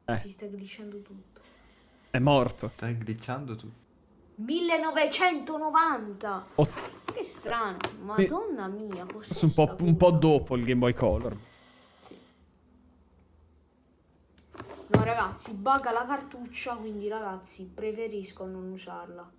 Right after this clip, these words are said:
Speaker 2: Tre D S
Speaker 1: Niente.
Speaker 2: in PlayStation quattro.
Speaker 3: Cosa, cosa, cosa stavo dicendo? No,
Speaker 1: Aspetta,
Speaker 3: no, lo
Speaker 1: torniamo
Speaker 3: stesso
Speaker 1: indietro, va
Speaker 3: discorso.
Speaker 1: bene, va bene.
Speaker 2: Andate. Se vi interessa Nintendo tre D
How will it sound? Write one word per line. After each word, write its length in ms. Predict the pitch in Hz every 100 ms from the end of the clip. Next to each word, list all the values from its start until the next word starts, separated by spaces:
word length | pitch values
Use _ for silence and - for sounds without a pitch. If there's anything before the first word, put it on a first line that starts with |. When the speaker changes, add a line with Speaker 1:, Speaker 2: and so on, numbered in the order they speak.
| -
Speaker 2:
Tre 100 | 208
D 160 | 196 202
S 20 |
Speaker 1:
Niente. 520 | 120 117 117 - -
Speaker 2:
in 300 | 185 185 190 185 _ _
PlayStation 580 | - 196 190 - 214 208 180
quattro. 540 | 233 254 - - - - - - _ - - _
Speaker 3:
Cosa, 280 | - 170 175
cosa, 200 | 180 185
cosa 120 | 175
stavo 180 | 165 170
dicendo? 440 | 160 135 147 160 147
No, 80 | 143
Speaker 1:
Aspetta, 160 | 143
Speaker 3:
no, 60 | 139
lo 60 | 135
Speaker 1:
torniamo 260 | 160 170
Speaker 3:
stesso 120 | 165 170
Speaker 1:
indietro, 240 | 160 147
va 40 | 147
Speaker 3:
discorso. 60 | 151 139
Speaker 1:
bene, 60 | 135
va 80 |
bene. 340 | 147 143 120 -
Speaker 2:
Andate. 680 | - 202 190 - - - - - - - _ - - - - - - _ _ - -
Se 240 | - 208 202
vi 80 | 214
interessa 800 | 202 208 208 226 220 - 214 196
Nintendo 560 | 202 196 214 214 214
tre 220 | 196 202
D 120 | 190